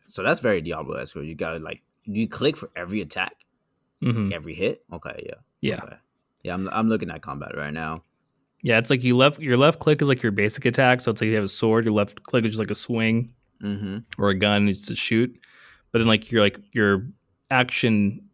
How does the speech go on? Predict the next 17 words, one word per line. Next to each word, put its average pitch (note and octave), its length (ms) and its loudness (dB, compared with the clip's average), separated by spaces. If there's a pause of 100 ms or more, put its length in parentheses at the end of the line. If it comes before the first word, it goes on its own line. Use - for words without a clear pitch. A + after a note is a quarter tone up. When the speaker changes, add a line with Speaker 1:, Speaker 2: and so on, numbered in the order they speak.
(200)
Speaker 2:
spell G#2+ 680 6
or G2 160 2
super B2 300 2
abilities, G2 600 2
they're, G2 200 2
you F#2+ 120 0
know, F#2 80 0
like, F#2 180 -6
one, G2+ 200 0
two, G2+ 140 -4
three, F#2+ 240 -4
and F#2 120 -6
four F2+ 340 -4
kind D3+ 220 -8
of F3+ 80 -10
thing. F#2 260 -10 (240)
Speaker 1:
Yeah. - 320 -12